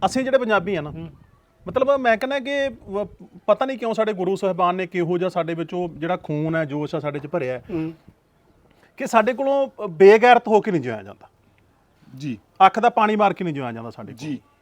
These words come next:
Speaker 1: ਠੀਕ ਹੈ। ਜਦੋਂ ਉਹ ਕਿਸਾਨ ਅੰਦੋਲਨ ਉਹ ਹੋਇਆ ਸੀ ਦਿੱਲੀ ਵਾਲਾ,
Speaker 2: ਹੂੰ।
Speaker 1: ਤੇਰਾਂ ਮਹੀਨੇ ਤੇਰਾਂ ਦਿਨ ਉਹ ਚੱਲਿਆ।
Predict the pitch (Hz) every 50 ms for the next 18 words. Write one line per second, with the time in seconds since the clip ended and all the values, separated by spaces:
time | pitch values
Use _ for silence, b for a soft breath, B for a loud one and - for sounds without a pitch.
0 | _ _ _ - 175 190 - 208 190 B B B B B B B B B B B
1 | B B _ _ _ _ _ _ _ _ _ _ _ _ - 104 143 160 151 233
2 | 262 262 262 262 254 220 202 185 185 190 202 196 185 185 180 185 190 185 175 196
3 | 156 156 175 175 180 170 - 139 110 120 107 113 110 107 - - - _ 151 156
4 | 147 143 139 _ _ _ _ _ _ - 175 175 196 202 214 214 196 185 180 170
5 | 170 170 170 170 165 160 170 170 - 170 143 131 131 131 123